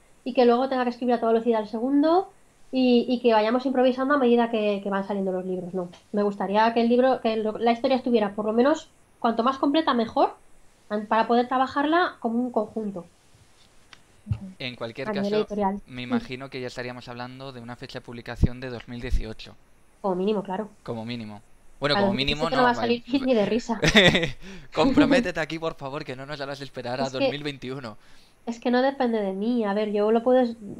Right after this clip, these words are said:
Speaker 1: es que son muchos factores. Son muchos factores. Hasta que no tengamos editorial y no hablamos con, no hablemos de,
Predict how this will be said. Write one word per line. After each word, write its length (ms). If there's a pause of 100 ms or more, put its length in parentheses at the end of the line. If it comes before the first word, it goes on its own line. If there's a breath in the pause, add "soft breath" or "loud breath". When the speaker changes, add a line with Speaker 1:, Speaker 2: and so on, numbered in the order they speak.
(240)
Speaker 1:
es 120
que 80
son 120
muchos 240
factores. 540 (320)
Son 160
muchos 220
factores. 580
Hasta 280
que 80
no 100
tengamos 320
editorial 400
y 40
no 120
hablamos 300
con, 560 (480 loud breath)
no 100
hablemos 340
de, 720